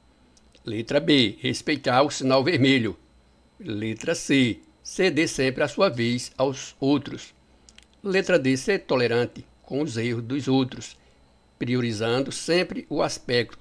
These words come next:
segurança. Vejam a questão. E a alternativa correta é a letra,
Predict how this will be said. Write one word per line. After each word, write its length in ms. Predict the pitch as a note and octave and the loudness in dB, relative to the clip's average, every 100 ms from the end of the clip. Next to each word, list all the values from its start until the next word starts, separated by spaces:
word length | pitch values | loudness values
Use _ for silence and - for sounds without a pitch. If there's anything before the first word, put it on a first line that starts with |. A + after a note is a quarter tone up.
| - | -18
segurança. 800 | - C#3 C3 E3 D#3 C#3+ F#2+ - _ _ _ _ _ _ _ - _ _ | -10 -4 0 8 8 8 0 -12 _ _ _ _ _ _ _ -20 _ _
Vejam 420 | C#3+ D#3+ D3 - | 2 4 4 0
a 120 | C3+ | -2
questão. 520 | C3+ A#2+ - G#2+ A#2 A#2+ _ _ _ _ _ _ _ _ _ _ _ _ _ _ _ | -2 -6 -6 -6 -6 -8 _ _ _ _ _ _ _ _ _ _ _ _ _ _ _
E 60 | D#3 | -2
a 20 | |
alternativa 580 | C#3 D#3 B2+ B2 C3 A2 | 0 0 0 0 -2 -4
correta 520 | - B2 A#2+ A2 B2+ | -2 -2 -2 -4 -2
é 20 | |
a 20 | A2+ | -2
letra, 400 | G#2 - A#2 | -4 -6 -12